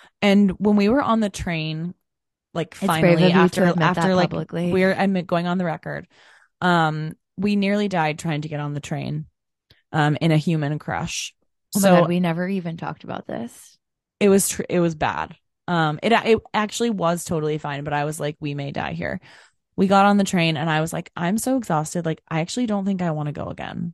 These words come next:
Speaker 1: Like, I don't think I can do it, like, physically, emotionally." And
Speaker 2: It's a
Speaker 1: I,
Speaker 2: lot.
Speaker 1: I'm over that now, obviously, but I was like, if I were her and I had to go on stage and do that show again,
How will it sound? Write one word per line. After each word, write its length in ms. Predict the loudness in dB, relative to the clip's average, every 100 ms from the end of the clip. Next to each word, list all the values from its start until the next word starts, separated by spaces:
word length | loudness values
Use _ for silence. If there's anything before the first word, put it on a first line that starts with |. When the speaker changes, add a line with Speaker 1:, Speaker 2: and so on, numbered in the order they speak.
| _
Speaker 1:
Like, 120 | 0
I 120 | 2
don't 140 | 4 4
think 140 | 4
I 120 | 4
can 220 | 2 2 0
do 180 | -2
it, 180 | -6 -10 -18 _ -4
like, 240 | -4 -4
physically, 800 | -2 0 2 -2 -8 -10 -8 -10 -4
emotionally." 880 | -2 -2 -2 -4 -8 -10 -6 -8 -8 _ _ _ _ _ _ _
And 140 | 2
Speaker 2:
It's 80 | 4
a 20 |
Speaker 1:
I, 220 | 6 6 6
Speaker 2:
lot. 480 | 6 4 4 0 -4 2
Speaker 1:
I'm 160 | 2
over 260 | 4 2 0
that 260 | 0 -2 -2
now, 280 | -2 -4 -4
obviously, 880 | -6 -6 -6 -8 -6 -4 -2 -2 -4 _ _ _
but 140 | 2
I 140 | 4 2
was 140 | 2
like, 260 | 0 -2 -4 _ _
if 180 | -4 0
I 220 | 0 2
were 160 | 2 0
her 240 | -2 -4
and 100 | -4
I 60 | -2
had 220 | -4 -4
to 140 | -6 -8 -4
go 220 | 0 0
on 200 | 0 -4
stage 340 | -6 -6 -6 -4
and 140 | -4
do 140 | -4 -4
that 180 | -6
show 180 | -4 -2
again, 460 | -2 -2 -4 -2